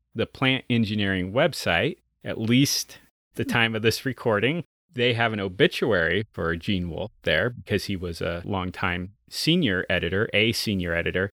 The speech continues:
They say that he, <laughs> he worked until nineteen eighty-six. So he was a senior editor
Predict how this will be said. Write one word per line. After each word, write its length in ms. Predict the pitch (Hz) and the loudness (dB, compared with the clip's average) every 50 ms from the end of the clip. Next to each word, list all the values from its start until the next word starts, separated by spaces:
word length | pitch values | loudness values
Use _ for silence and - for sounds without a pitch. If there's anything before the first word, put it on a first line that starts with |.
| _ _ _ | _ _ _
They 220 | - 110 110 107 | 0 2 2 2
say 280 | - - - 110 101 98 | 2 0 0 0 0 0
that 180 | 92 98 92 - | 0 -2 -4 -4
he, 260 | - - 107 98 87 | -4 -6 -4 -4 -4
<laughs> 200 | 76 - - - | -4 -6 -8 -2
he 140 | - 110 101 | 0 0 0
worked 380 | 87 107 95 87 - - - | 2 0 -2 -2 -4 -6 -6
until 240 | 104 92 - - 101 | -6 -4 -4 -6 -6
nineteen 440 | 92 90 90 - - - - 92 82 - | -4 -6 -6 -8 -8 -10 -8 -8 -6 -6
eighty-six. 800 | 82 80 - - - - - - 92 - - - - - - - _ _ _ _ _ _ | -6 -8 -8 -8 -10 -4 0 0 0 0 -2 -8 -8 -10 -10 -10 _ _ _ _ _ _
So 480 | - - - 127 117 113 110 107 101 101 - _ _ | -10 -4 -2 0 2 2 2 0 0 -2 -6 _ _
he 200 | 131 120 135 127 | -2 0 2 2
was 280 | 120 117 107 98 87 - | 4 2 2 0 -4 -2
a 140 | - 101 87 | -2 -2 0
senior 420 | - - - 120 107 101 101 - | 0 2 2 4 4 4 2 2
editor 460 | - 98 98 98 92 85 90 87 87 | 2 2 4 4 2 2 2 2 2